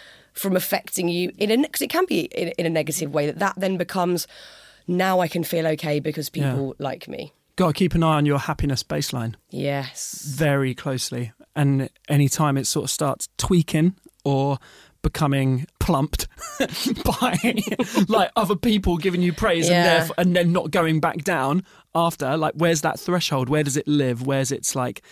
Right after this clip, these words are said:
Speaker 2: its natural state of being?
Speaker 1: Mm.
Speaker 2: Um, and these, these are ideas, I mean, the, like, for me, these conversations are so exciting and I love it. And that's why I'm so happy that you had me on. So thank you. But, like,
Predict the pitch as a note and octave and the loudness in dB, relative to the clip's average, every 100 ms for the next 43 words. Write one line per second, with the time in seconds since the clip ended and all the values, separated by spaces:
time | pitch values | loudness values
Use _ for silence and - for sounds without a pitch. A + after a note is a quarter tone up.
0 | - - _ _ - - - C#3+ D3 - | -20 -20 _ _ -4 -2 2 4 2 0
1 | - C3 - - C3+ C3+ C3+ - D3 A#2+ | -6 -4 -4 -2 -2 -4 -6 -2 -2 -2
2 | A#2+ - - D#3 D#3 D#3 D3+ C#3+ C3+ C3+ | -10 -12 -6 -2 0 0 2 2 -2 -4
3 | - _ _ _ - D#3 D#3+ D3+ F#3+ C#4 | -10 _ _ _ -2 2 2 4 6 6
4 | - C#4 C#4+ B3+ A3+ G#3+ B3+ G#3+ - F#3+ | 6 4 4 4 2 0 0 -2 -2 -2
5 | G3+ F#3+ G3+ G#3 G3+ - - - F3 - | 0 0 0 0 -2 -6 -20 -4 -2 -2
6 | - G3+ G3+ A#3 E3 E3 - - _ - | 2 6 6 6 2 0 -6 -20 _ -4
7 | D3 E3+ - E3+ D3+ - C#3+ C#3 B2+ C3+ | 0 2 0 0 0 0 -2 -2 -4 -2
8 | - F3 D3+ - - C3 B2+ B2 C3 C3+ | 0 2 0 0 -2 -2 -4 -2 0 2
9 | D3 C3 D3+ D#3 - C#3+ - D#3 C#3 C#3+ | 2 2 2 2 -2 -2 -2 0 -2 -2
10 | C#3+ C3 C#3 C3+ C3 B2+ B2 A#2 - - | -6 -6 -4 -4 -4 -4 -4 -6 -10 -20
11 | - C#3 - F3 D#3 - C3 A#2+ - D3 | -8 -8 -2 0 0 0 -2 -2 0 2
12 | D#3+ D3+ | 2 -2